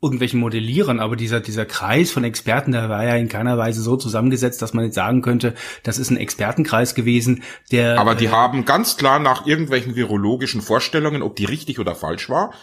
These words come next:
Speaker 2: die Gesellschaft ausgerichtet und haben darüber hinweg ganz andere Bereiche der Gesellschaft vergessen.
Speaker 1: Ja, weil, weil halt, weil halt nur Virologen da drin saßen und keine
Speaker 2: Natürlich, weil nur
Speaker 1: Soziologen und keine
Speaker 2: Fachidioten da
Speaker 1: Psychologen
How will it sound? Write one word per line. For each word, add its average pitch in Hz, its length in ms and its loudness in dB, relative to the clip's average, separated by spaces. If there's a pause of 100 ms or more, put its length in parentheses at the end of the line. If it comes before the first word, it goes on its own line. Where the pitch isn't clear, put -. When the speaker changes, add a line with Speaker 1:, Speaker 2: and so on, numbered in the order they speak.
(240)
Speaker 2:
die 135 80 -4
Gesellschaft 131 440 0
ausgerichtet 107 540 -8
und 113 80 -4
haben 123 140 -2
darüber 131 440 2
hinweg 110 440 0 (260)
ganz 214 220 0
andere 170 320 2
Bereiche 139 340 -2
der 139 80 -4
Gesellschaft 131 400 -6
vergessen. - 460 -12 (240)
Speaker 1:
Ja, 127 300 0
weil, 113 200 -4
weil 123 180 0
halt, 123 260 -8
weil 127 140 -2
halt 120 160 -4
nur 135 180 -2
Virologen 120 440 -4
da 107 60 -8
drin 127 200 -2
saßen 117 320 -4
und 113 60 -10
keine 113 160 -6
Speaker 2:
Natürlich, 220 340 2
weil 107 120 4
nur 147 100 4
Speaker 1:
Soziologen 156 80 2
und - 80 4
keine 139 80 0
Speaker 2:
Fachidioten 90 240 -2
da 190 40 -2
Speaker 1:
Psychologen 175 340 2